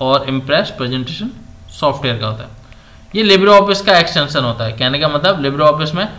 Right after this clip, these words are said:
और भी जो चीज़ें यूज़ में आती हैं उसका extension क्या होगा?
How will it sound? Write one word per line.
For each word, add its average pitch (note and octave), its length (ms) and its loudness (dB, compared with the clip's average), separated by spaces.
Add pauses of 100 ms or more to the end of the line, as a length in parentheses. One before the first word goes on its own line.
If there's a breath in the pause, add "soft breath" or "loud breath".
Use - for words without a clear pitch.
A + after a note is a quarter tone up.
(280 loud breath)
और D3 180 4
भी E3+ 140 2
जो F3 100 4
चीज़ें E3 260 0
यूज़ D3 240 0
में D3+ 120 0
आती C3+ 240 2
हैं G3 160 -2
उसका D#3 260 -2
extension D#3+ 460 -2
क्या E3 120 4
होगा? D#3+ 200 4